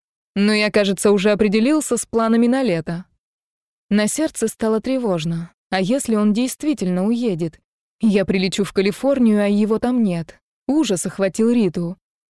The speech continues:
Нужно срочно выяснить, что означала аббревиатура «серф». Первая же ссылка по запросу «Серф Калтех» отправила Риту на сайт университета в раздел программы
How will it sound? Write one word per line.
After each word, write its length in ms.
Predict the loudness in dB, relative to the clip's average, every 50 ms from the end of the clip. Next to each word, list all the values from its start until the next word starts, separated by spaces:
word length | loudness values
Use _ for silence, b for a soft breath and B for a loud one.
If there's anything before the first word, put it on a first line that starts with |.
| _ _
Нужно 340 | 2 4 4 6 6 4 4
срочно 440 | 4 4 2 2 4 4 2 4 4
выяснить, 480 | 4 2 2 2 2 2 2 2 2 0
что 220 | 0 0 2 2
означала 560 | 2 4 2 2 2 2 0 0 0 2 0
аббревиатура 560 | 2 2 2 2 2 2 2 2 0 0 0
«серф». 500 | 0 -2 -2 -2 0 -2 -2 -6 -12 -18 _ _ _ _ _ _ _ _ _ _ _ _ _ _ _ _ _ _ _ -2
Первая 320 | 0 2 4 4 4 4 4
же 120 | 2 0
ссылка 360 | 0 2 2 2 2 2 0
по 120 | -2 -2 0
запросу 600 | 0 0 0 0 0 0 0 0 0 0 0 0
«Серф 400 | -2 -4 -2 0 0 -2 -2 -4 -4
Калтех» 560 | -2 -2 -2 -2 -2 -2 -2 -2 -2 -6 -12 -20 _ _
отправила 500 | -6 -6 -4 -2 0 0 0 2 2 2
Риту 220 | 2 2 0 2 2
на 120 | 0 0
сайт 300 | 0 0 0 0 0 0
университета 800 | 0 0 0 0 -2 -4 -6 -6 -4 -4 -4 -4 -4 -4 -6 -6
в 60 | -4
раздел 360 | -2 -2 -2 -2 -2 -2 -2 0
программы 760 | -2 -2 -2 0 -2 -2 -2 0 0 0 0 0 -2 -4